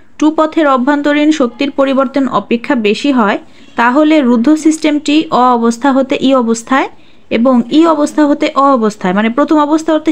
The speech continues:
শেষ অবস্থায় আর শেষ অবস্থা থেকে প্রথম অবস্থায় প্রত্যাবর্তনের ফলে কিছু শক্তি সৃষ্টি হয়। এ পদ্ধতি পুনর্পণ ঘটলে অবিচ্ছিন্নভাবে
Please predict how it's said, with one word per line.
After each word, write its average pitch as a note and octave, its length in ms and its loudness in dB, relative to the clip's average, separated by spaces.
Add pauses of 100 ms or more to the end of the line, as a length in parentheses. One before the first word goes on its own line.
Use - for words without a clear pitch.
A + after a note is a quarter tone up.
শেষ B3 140 0 (100)
অবস্থায় D4+ 360 -2 (360)
আর G#3 80 -2 (100)
শেষ D#4 140 2 (100)
অবস্থা E4 280 -2
থেকে D4+ 140 0 (100)
প্রথম C4 200 0 (100)
অবস্থায় A#3 380 -2 (420)
প্রত্যাবর্তনের D4+ 800 0
ফলে B3 220 0 (140)
কিছু C4+ 180 -2 (120)
শক্তি E4 260 0 (120)
সৃষ্টি A#3 360 -4
হয়। F3 180 -2 (600)
এ - 20 4 (120)
পদ্ধতি C4+ 440 0 (400)
পুনর্পণ F4 520 0 (200)
ঘটলে A#3 360 0 (520)
অবিচ্ছিন্নভাবে D#4 720 0